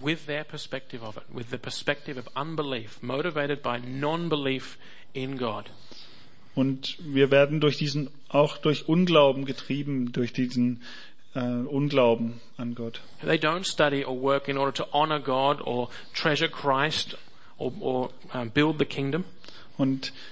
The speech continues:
Speaker 2: sie arbeiten und studieren nicht, um die, an Gottes Reich zu bauen und die Go-, Gottes Reich nach vorne zu bringen.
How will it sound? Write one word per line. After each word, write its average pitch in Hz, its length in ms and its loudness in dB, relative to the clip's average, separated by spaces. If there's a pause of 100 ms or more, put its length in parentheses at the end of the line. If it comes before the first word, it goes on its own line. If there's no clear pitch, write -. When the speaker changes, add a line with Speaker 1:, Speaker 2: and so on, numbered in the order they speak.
Speaker 2:
sie 143 300 -2
arbeiten 156 440 6
und 143 100 0
studieren 147 440 2
nicht, 170 260 -2
um 143 380 2 (420)
die, 139 200 0 (120)
an 135 200 2
Gottes 147 380 4
Reich 139 220 8
zu 139 160 0
bauen 117 320 6
und 117 340 0
die 123 280 0 (300)
Go-, 135 200 4
Gottes 143 340 2
Reich 127 220 6
nach 120 100 -2
vorne 127 320 2
zu - 120 -10
bringen. 107 340 -4